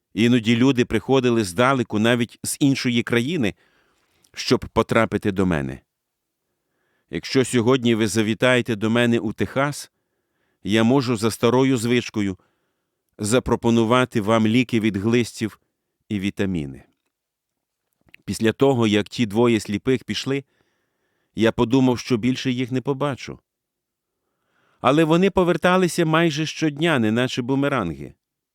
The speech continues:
Чим ще було займатися двом сліпим чоловікам? Першого разу їх привів за руку до моїх дверей дорослий чоловік. Наступного разу —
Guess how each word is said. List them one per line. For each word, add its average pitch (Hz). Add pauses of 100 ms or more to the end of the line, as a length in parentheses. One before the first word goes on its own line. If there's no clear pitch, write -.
(760)
Чим 147
ще 160
було 117
займатися 117
двом 107
сліпим 110
чоловікам? 110 (1200)
Першого 120
разу 120
їх 113
привів 117
за 110
руку 120
до 104
моїх 117
дверей 117
дорослий 117
чоловік. 73 (1200)
Наступного 113
разу — 113